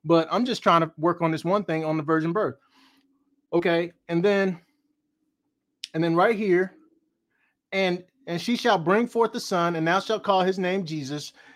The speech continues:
A-, again, a transliteration, it was Yahushua or Yahusha. We don't even know, okay? Uh, "For he shall save his people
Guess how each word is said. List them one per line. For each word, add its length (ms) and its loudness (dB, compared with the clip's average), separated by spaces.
A-, 60 -4
again, 400 0
a 60 0
transliteration, 840 0
it 40 -2
was 140 -4
Yahushua 680 0
or 120 2
Yahusha. 560 -2
We 100 -2
don't 140 6
even 200 0
know, 200 -4
okay? 360 0
Uh, 300 6
"For 220 -4
he 220 -6
shall 340 4
save 300 2
his 180 -6
people 580 -4